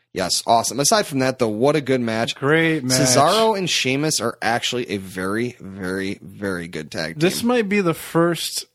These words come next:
Speaker 2: really long Cesaro match I've seen since that Great Balls of Fire match, but, I mean, like, even before then, I hadn't seen much of Cesaro. Very impressed with Cesaro.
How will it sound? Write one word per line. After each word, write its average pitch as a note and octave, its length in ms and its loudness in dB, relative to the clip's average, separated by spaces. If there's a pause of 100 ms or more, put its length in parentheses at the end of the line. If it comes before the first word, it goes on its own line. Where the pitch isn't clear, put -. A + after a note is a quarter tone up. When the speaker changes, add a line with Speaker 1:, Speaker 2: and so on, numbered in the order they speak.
(800)
Speaker 2:
really D#3+ 360 2
long C#3 640 0
Cesaro C3 580 0
match C#3 280 -2
I've C3 140 0
seen D3 280 0
since C3+ 360 -4
that B2 200 0
Great C3 200 -2
Balls B2+ 240 0
of A2+ 60 -14
Fire C3 260 0
match, C3+ 240 -4
but, B2+ 220 -4
I C3+ 100 -4
mean, C#3 160 -2
like, B2 200 -4
even C3 200 0
before A#2+ 320 -4
then, B2+ 220 -2
I A#2 80 -2
hadn't B2 280 -4
seen C3+ 280 -2
much A2+ 460 0
of D#3+ 140 -2
Cesaro. E3+ 640 -4 (720)
Very F3 420 2
impressed E3 480 0
with D#3 160 0
Cesaro. C#3 680 2